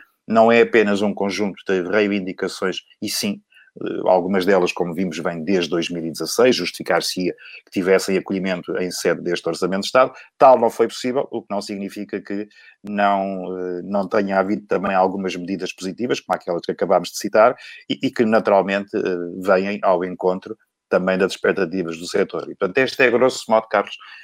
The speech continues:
eh, de forma resumida, face ao tempo que temos disponível, algumas das medidas que foram propostas e não foram acolhidas, algumas que geram algum caráter de satisfação para um setor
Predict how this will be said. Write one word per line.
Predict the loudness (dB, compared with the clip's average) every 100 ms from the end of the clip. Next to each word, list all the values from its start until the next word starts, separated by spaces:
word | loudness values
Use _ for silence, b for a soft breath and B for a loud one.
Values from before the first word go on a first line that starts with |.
| B
eh, | -10 -10
de | -4
forma | -2 0 -2
resumida, | -4 -4 -2 -2
face | -2 -2 0 -2
ao |
tempo | -4 -6
que | -6
temos | -10 -10
disponível, | -16 -8 -4 -4 -6 B B B
algumas | 4 4 2 0 -2 -2
das | -2 -2
medidas | -2 -6 -4 -4 -6
que |
foram | -4 -4 -6
propostas | _ -2 -2 -6
e | -12
não | -8
foram | -2 0
acolhidas, | 0 0 2 4
algumas | 4 2 -2 -4
que | -6 -4
geram | -2 -2 -4 b b b 0
algum | 0 0 -2
caráter | 0 0 0
de | -4
satisfação | -8 -6 -2 -2 2
para | 4 4
um | 2
setor | 0 4 2